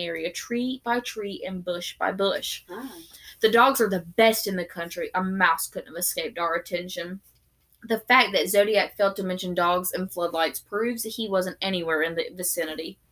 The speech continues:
Speaker 1: end quote.
Speaker 2: Huh.
Speaker 1: So, the captain is saying, mm, he's lying.
Speaker 2: Right.
Speaker 1: Now, the next time they heard from the Zodiac would be a few days later on October twenty-second.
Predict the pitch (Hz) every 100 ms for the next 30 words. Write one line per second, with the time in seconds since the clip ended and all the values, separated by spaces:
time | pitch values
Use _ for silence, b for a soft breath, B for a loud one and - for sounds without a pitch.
0 | - 175 170 - 139 - - - _ _
1 | _ _ _ - 359 220 _ _ _ _
2 | _ _ _ - - 220 202 196 196 185
3 | 170 - _ _ _ _ _ _ _ 220
4 | 262 254 226 240 220 196 180 190 190 -
5 | 196 185 185 180 175 170 165 151 _ 233
6 | 240 226 233 226 220 220 190 180 - -
7 | - - 226 - - - - _ _ _
8 | _ _ _ - - 233 214 233 226 269
9 | 302 370 320 254 - 320 381 330 277 285
10 | B B - 233 208 196 190 190 185 180
11 | 196 180 185 240 247 254 240 196 190 185
12 | 135 185 170 - - 196 196 196 202 196
13 | 196 - - -